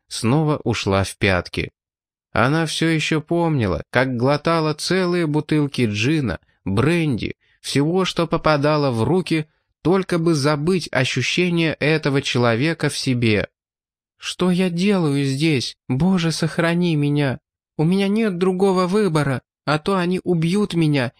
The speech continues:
и ребёнка! Не дай им убить моего ребёнка!»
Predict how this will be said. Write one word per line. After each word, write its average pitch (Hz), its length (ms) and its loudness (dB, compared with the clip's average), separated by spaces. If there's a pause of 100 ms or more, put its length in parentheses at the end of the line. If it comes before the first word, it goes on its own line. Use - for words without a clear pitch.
и 190 100 0
ребёнка! 190 720 0 (520)
Не 190 200 2
дай 202 300 0
им 202 320 -2
убить 202 420 -2
моего 165 360 2
ребёнка!» 170 680 0